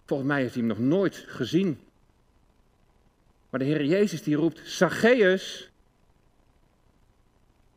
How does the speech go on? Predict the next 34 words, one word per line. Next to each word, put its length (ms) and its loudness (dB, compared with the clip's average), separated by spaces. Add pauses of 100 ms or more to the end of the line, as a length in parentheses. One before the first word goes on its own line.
(460)
En 240 -2
dat 180 0
is 120 -2
al 100 0
iets 160 -2
wat 120 -6
zo 240 -2
belangrijk 520 -2
is 120 -6
wat 140 -4
dit 160 0
verhaal 340 -6
betreft, 340 -6
wat 120 -4
ons 220 -6
iets 200 -4
kan 200 -2
leren. 460 -2 (1040)
Dat 140 -4
de 60 -6
Heer 240 -2
Jezus, 640 -2 (300)
die 120 -12
van 140 -4
ons 140 -6
houdt, 440 -6 (200)
dat 120 -4
hij 160 -2
ons 260 -8
allemaal 480 -6
bij 180 -6
naam 440 -4
kent. 380 -6 (1600)
"Zacchaeus," 840 0